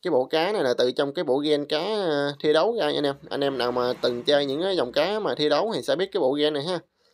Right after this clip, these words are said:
Nhìn có cái đuôi con cá nó rất là to nha anh em. Đây là cá tơ nha. Anh em nuôi theo kiểu, ờ, một thời gian lâu dài á, thì con cá trống nó sẽ, cái đuôi nó sẽ to hơn hiện tại nha anh em.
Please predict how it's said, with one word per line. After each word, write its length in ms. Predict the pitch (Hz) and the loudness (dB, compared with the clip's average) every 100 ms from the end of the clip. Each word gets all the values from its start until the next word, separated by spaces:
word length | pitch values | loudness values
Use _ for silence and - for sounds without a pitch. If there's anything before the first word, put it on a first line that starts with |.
| _ _ _ | _ _ _
Nhìn 180 | 127 120 | -10 -8
có 60 | 131 | -2
cái 80 | 175 | 0
đuôi 160 | 156 | 2
con 60 | 147 | 0
cá 140 | 160 | -2
nó 100 | 196 | -2
rất 140 | 202 143 | -4 -4
là 60 | |
to 180 | 143 143 | 0 0
nha 80 | 147 | 0
anh 80 | 151 | -2
em. 100 | 147 | -2
Đây 180 | - 147 | -2 -2
là 60 | 135 | 0
cá 160 | 165 | -2
tơ 220 | 180 156 151 | 0 2 2
nha. 220 | 156 135 - | 0 -4 -4
Anh 120 | 143 | -4
em 140 | 147 147 _ | -4 -4 _
nuôi 280 | 147 151 151 | -2 0 2
theo 120 | 151 | 0
kiểu, 220 | 139 127 208 | 0 0 0
ờ, 100 | 175 | 0
một 140 | 123 | -2
thời 140 | - 123 | -2 -2
gian 300 | 143 147 151 | 0 0 2
lâu 180 | 147 147 | 0 2
dài 340 | 131 127 135 | 2 2 2
á, 100 | 165 - | -2 -4
thì 120 | 123 | -6
con 100 | 123 | -6
cá 160 | 139 165 | -4 -6
trống 220 | 170 175 | -4 -6
nó 60 | 208 | -6
sẽ, 140 | - | -4
cái 380 | 147 185 170 - | -4 -4 -8 -4
đuôi 160 | 160 156 | 0 0
nó 60 | |
sẽ 140 | 165 165 | 0 -2
to 240 | 160 147 | 2 2
hơn 200 | 151 147 | 2 -4
hiện 140 | 135 139 | -6 -6
tại 220 | - 131 | -6 -4
nha 100 | 151 | -4
anh 60 | |
em. 100 | 147 | -4